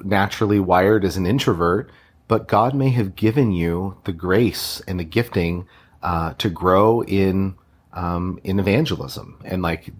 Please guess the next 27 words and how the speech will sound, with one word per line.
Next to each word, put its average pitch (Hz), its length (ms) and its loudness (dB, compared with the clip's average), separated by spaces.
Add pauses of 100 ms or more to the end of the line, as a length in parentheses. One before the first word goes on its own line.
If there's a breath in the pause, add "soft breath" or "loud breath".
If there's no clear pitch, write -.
(140)
like, 87 260 -4
proclaiming 104 640 0
God's 101 320 2
word 104 380 2 (360 loud breath)
through 135 760 4 (260 soft breath)
your 104 220 2
unique 98 400 0
personality. 98 840 0
And 95 140 -2
I 95 80 2
think 104 340 -4
that, 90 260 0 (340 loud breath)
at 90 100 -4
least 110 220 0
for 185 120 2
us, 104 260 2
it 87 60 -4
was 82 200 -6
very 107 420 2
helpful 90 420 -4
for 90 220 -2
us 87 180 -2
to 85 360 -2 (300 loud breath)
sort 85 200 -6
of 85 100 -4
figure 90 440 0
out 87 360 2